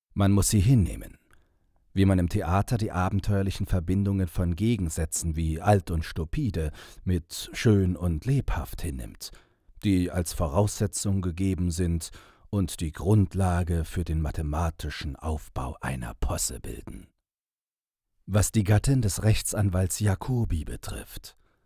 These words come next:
so war sie jung und schön,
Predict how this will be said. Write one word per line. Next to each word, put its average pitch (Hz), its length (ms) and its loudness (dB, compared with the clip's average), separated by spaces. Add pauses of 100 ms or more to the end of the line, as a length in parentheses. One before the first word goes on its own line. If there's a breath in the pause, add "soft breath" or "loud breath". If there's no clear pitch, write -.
(460)
so 85 400 0
war 90 200 2
sie 98 300 2
jung 110 260 4
und - 300 -2
schön, - 580 0